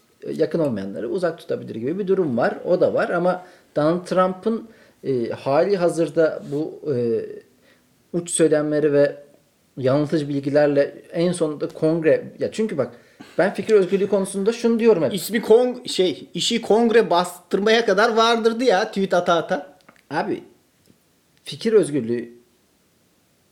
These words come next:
Speaker 1: diyoruz ama her eylem fikirden doğuyor. Yani bu, e, eylemler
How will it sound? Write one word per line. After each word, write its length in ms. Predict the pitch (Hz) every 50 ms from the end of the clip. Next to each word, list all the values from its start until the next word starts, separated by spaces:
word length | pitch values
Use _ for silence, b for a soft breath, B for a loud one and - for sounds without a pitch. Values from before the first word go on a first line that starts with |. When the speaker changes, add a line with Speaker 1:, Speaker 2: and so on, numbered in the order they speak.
| _ - 123
Speaker 1:
diyoruz 440 | 131 139 131 123 208 - - - -
ama 320 | - 160 196 214 165 - - _ _ _ _ -
her 300 | - - 180 220 302 330
eylem 340 | 269 214 185 220 285 349 -
fikirden 500 | - - - 311 349 330 330 349 370 359
doğuyor. 340 | 311 233 190 156 127 107
Yani 420 | 110 135 147 156 170 175 156 135 - B B B B B B B _ -
bu, 260 | 170 190 190 175 147
e, 220 | 143 135 135 131 - - - 151 131
eylemler 560 | 143 143 165 180 190 202 214 220 214 -